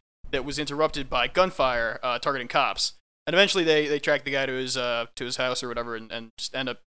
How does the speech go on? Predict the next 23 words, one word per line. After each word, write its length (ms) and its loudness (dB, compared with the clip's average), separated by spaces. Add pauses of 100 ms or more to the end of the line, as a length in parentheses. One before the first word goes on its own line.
(220)
killing 220 0
him 80 2
with 120 -2
a 40 -2
drone, 600 -2
an 100 -6
R 160 -2
C 220 0
drone 420 -6
of 100 -8
all 140 -2
fucking 300 -8
things, 320 -8
which 100 -14
is 100 -2
so, 580 0 (680)
Dallas, 380 6
Dallas 320 2
is 40 -4
a 60 -10
weird 160 -6
fucking 180 -8
place. 300 -4